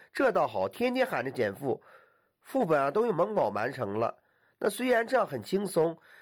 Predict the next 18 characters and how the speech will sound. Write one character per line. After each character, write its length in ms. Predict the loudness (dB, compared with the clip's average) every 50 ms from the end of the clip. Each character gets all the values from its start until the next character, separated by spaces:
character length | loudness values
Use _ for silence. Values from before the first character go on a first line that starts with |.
| -20 _ -2
但 160 | -2 -2 0
是 140 | -2 -2 0
也 140 | 0 0 0
掏 220 | 2 0 0 2
空 160 | 2 2 2
了 80 | 2 2
游 100 | 0 0
戏 140 | -2 -2 0
的 140 | 0 2
内 160 | 2 2 0 0
容， 260 | -2 -2 -4 -6 -8 _ _ -20 -20 -20 -20 -16 _ -2
大 120 | 0 0
家 220 | 2 2 2 2 2
没 140 | 0 0 2
得 100 | 2 2
玩 320 | 2 0 0 0 0 0
了 60 | 0
啊。 260 | 0 0 0 -2 -4